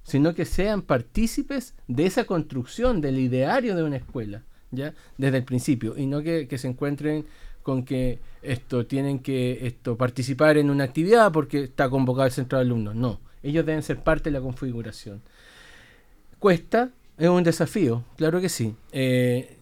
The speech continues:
tampoco digo que el, el, el ministerio es que tenga todo para promover estos aspectos,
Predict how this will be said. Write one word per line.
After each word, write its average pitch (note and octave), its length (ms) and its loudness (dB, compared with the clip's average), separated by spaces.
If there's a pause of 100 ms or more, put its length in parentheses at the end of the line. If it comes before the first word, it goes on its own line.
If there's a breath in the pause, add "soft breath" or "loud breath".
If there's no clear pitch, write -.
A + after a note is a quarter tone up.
tampoco E3+ 320 4
digo F3 260 6
que E3 120 8
el, D3+ 180 4
el, D3+ 280 0
el D3 80 2
ministerio D3+ 680 4
es D3+ 220 0
que C#3 200 0
tenga D3+ 380 2
todo F3+ 260 4
para D#3+ 200 4
promover D3+ 560 0
estos C#3 420 -6
aspectos, G#3+ 540 -2